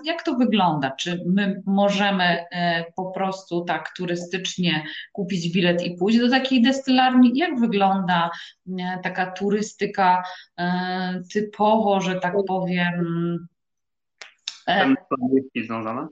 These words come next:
Speaker 2: Z whisky
Speaker 1: Tak.
Speaker 2: tutaj? To, to ci powiem tak. W Szkocji mamy sto trzydzieści destylarni whisky.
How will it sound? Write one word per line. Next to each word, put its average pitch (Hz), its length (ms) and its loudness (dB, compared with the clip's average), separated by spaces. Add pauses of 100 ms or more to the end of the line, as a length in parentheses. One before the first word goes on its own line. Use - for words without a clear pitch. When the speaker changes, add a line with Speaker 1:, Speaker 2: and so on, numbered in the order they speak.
(360)
Speaker 2:
Z 131 40 -2
whisky 127 220 0
Speaker 1:
Tak. 127 140 0
Speaker 2:
tutaj? 139 200 -2 (560)
To, 143 100 -2 (140)
to - 80 -8
ci - 120 -10
powiem 160 200 2
tak. 135 140 -2 (220)
W - 60 -14
Szkocji 175 400 0
mamy 139 320 4
sto - 440 -2
trzydzieści 131 640 -8
destylarni 117 640 -2
whisky. - 460 -6